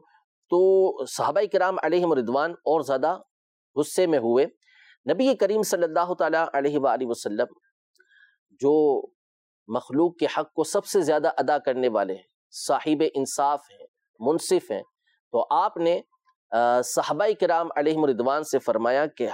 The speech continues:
"هَلَّا مَعَ صَاحِبِ الْحَقِّ كُنْتُمْ"، تم لوگوں کو تو صاحب حق کے ساتھ ہونا چاہیے، یعنی تم اس کو ڈانٹ رہے ہو، اس کو جھاڑ رہے ہو، اس کو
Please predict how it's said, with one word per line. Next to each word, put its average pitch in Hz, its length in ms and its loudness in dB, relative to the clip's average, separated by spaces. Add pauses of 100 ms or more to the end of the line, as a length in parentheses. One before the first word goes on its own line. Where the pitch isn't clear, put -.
(120)
"هَلَّا 160 340 -2 (640)
مَعَ 160 240 -2
صَاحِبِ 180 480 -2
الْحَقِّ 160 360 -2
كُنْتُمْ"، 127 380 -4 (960)
تم 160 160 0
لوگوں 147 280 2
کو 196 140 0
تو 190 120 -2
صاحب 160 380 -2 (100)
حق 175 140 -8
کے 226 100 0
ساتھ 185 280 -2
ہونا 170 160 0
چاہیے، 143 280 -2 (460)
یعنی 135 120 -6
تم 165 120 0
اس 165 120 -2
کو 165 120 0
ڈانٹ 151 400 -2
رہے 139 300 2
ہو، 139 200 4 (420)
اس 143 180 -4
کو 175 200 0
جھاڑ 151 500 -4
رہے 104 260 0
ہو، 87 180 -8 (200)
اس 110 160 -8
کو 147 320 0